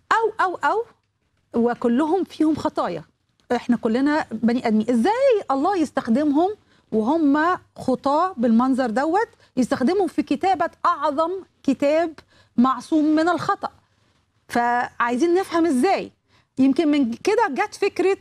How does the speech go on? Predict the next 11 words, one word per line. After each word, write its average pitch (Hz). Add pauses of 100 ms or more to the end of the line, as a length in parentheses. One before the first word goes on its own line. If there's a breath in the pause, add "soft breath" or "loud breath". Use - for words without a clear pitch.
(120)
إنه، 294
آه، 262 (280 soft breath)
في 359 (100)
ناس 392
بتقول 359
إنه 285
الأنبياء 320
معصومين 359
من 349
الخطأ 320
علشان 269